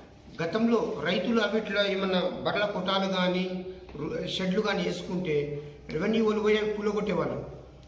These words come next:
కానీ ఇప్పుడు అది ఎ-, ఎందుకు అని అడిగితే అది ప్రభుత్వ భూమి అనేటోళ్ళు. ఇప్పుడు అట్లాంటి వాటికి టోటల్ ఎన్ఓసీ వచ్చింది. డెబ్బై తొమ్మిది ఎనభై ఇచ్చిన వాటికి వచ్చింది, తొంభైలో ఇచ్చిన వాటికి వచ్చింది, తొంభై ఎనిమిదిలో ఇచ్చిన వాటికి వచ్చింది.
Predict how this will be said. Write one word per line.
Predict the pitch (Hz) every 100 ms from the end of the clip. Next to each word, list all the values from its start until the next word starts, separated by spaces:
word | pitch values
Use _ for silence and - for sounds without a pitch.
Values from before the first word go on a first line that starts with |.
| -
కానీ | 202 247
ఇప్పుడు | 226 185 240 240 - - - - -
అది | 170
ఎ-, | 214 - 240 - -
ఎందుకు | 180 175 180 240 240
అని | 220
అడిగితే | 202 208
అది | 220
ప్రభుత్వ | - 185 190 220
భూమి | 214 214 202
అనేటోళ్ళు. | 185 185 151 123 - - - 220
ఇప్పుడు | 233 -
అట్లాంటి | 233 233 220
వాటికి | 226 226 233
టోటల్ | 214 214 214 180
ఎన్ఓసీ | 175 208 226
వచ్చింది. | 185 170 160 139 120 117 - - - - - - - - -
డెబ్బై | 143 190
తొమ్మిది | 220 220
ఎనభై | 226 226
ఇచ్చిన | 233 233 233 226 233
వాటికి | 233 -
వచ్చింది, | 233 240 269
తొంభైలో | - 156 151 180 226
ఇచ్చిన | 214 226 226
వాటికి | -
వచ్చింది, | 226 247 -
తొంభై | 180 196
ఎనిమిదిలో | 226 233 247
ఇచ్చిన | - 233
వాటికి | 226 220
వచ్చింది. | 208 175 120